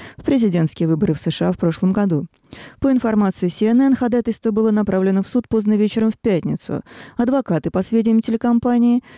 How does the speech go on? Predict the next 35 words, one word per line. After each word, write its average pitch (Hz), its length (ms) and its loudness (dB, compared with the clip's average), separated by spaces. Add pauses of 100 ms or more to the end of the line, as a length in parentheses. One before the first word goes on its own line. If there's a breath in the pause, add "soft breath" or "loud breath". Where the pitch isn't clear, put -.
считают, 247 420 0
что - 160 -4
огласка 180 540 0
записей 160 400 -2
господина 175 500 0
Коми 277 240 4
может 240 320 2 (180)
по-, 254 120 -2 (160)
помешать 233 420 2
разбирательству 175 640 -2
по 175 300 0 (340 loud breath)
поводу 208 380 0
предполагаемого 170 640 0
вмешательства 170 500 0
России 185 480 0
в - 120 -18
предвыборную 165 560 0
кампанию 175 420 0
в - 40 -10
С 185 120 -2
Ш 202 160 -2
А. - 160 -4 (680 loud breath)
Коми 311 240 -2
был 269 180 0
уволен 247 340 2
президентом 214 560 0
девятого 185 460 0
мая. 180 420 2
Официальной 202 580 0
причиной 233 460 0
были 220 180 2
названы 214 480 2
злоупотребление 190 800 0
порно-, 175 340 -4
полномочиями 196 680 2